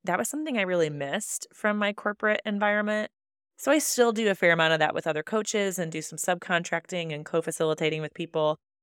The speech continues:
So I would still give myself maybe an eight out of ten in collaboration. You know, that's, that feels pretty,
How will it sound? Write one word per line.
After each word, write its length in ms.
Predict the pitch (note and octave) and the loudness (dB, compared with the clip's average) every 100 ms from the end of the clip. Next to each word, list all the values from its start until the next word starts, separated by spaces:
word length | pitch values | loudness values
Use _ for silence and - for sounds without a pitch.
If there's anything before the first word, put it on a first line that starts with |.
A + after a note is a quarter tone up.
| _ _ | _ _
So 140 | - B3+ | 2 6
I 60 | |
would 140 | C4 C4+ | 6 4
still 160 | - | 2
give 140 | A3 G#3 | 2 2
myself 300 | F#3 - F3 | 2 0 0
maybe 220 | A#4 F#4 G#3+ | 0 4 4
an 80 | - | 4
eight 180 | E3+ | 4
out 120 | D#3+ D#3 | 6 6
of 100 | D#3+ | 2
ten 680 | F3+ D3+ D3+ D3 D3 D#3 - - | 2 2 2 0 -4 -10 -14 -10
in 160 | F3+ E3+ | -8 -4
collaboration. 960 | E3 D3 D3 A2+ - - G#3 G#3 F#3+ A3 | 2 2 2 -2 -4 -6 -6 -6 -8 -4
You 100 | B4 | -2
know, 140 | A#4+ A4 | 0 -2
that's, 220 | - - | -6 0
that 220 | A#2+ - | 2 2
feels 360 | F3+ D#3 - - | 0 0 -2 -14
pretty, 260 | - E3 | -6 -4